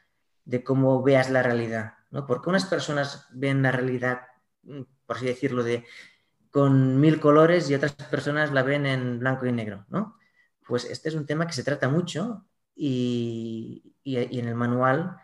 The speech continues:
hay una serie de ejercicios destinados a trabajar eso, a, a, a ampliar la experiencia de vida de cada uno.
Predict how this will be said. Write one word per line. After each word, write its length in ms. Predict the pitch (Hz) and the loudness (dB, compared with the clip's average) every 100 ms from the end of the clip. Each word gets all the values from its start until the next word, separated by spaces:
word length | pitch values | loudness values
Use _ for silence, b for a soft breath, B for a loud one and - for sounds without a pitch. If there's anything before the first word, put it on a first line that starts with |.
| B - | B -4
hay 140 | 135 | 0
una 100 | 143 | 0
serie 240 | 139 147 135 | 0 0 -2
de 80 | |
ejercicios 640 | 123 120 110 175 165 160 165 | -2 -4 -4 -6 -4 -6 -4
destinados 760 | 131 - 123 123 127 170 - b b b _ _ _ _ | -8 -8 -4 0 0 -2 -6 b b b _ _ _ _
a 120 | - | -10
trabajar 420 | 117 117 123 139 147 | -2 0 0 -2 -4
eso, 280 | 139 - 95 | -6 -10 -8
a, 200 | 104 107 | -6 -6
a, 400 | - 110 127 120 | -6 -6 -6 -6
a 100 | 131 | -4
ampliar 520 | 127 117 127 135 160 | -4 -4 0 4 6
la 100 | 135 | 4
experiencia 720 | 117 - - 117 120 117 120 113 | 0 -4 -4 -2 -2 -4 -4 -2
de 160 | 110 | -4
vida 220 | 110 110 107 | -4 -4 -6
de 120 | 107 | -6
cada 220 | 107 107 | -6 -6
uno. 300 | 101 101 95 | -8 -10 -14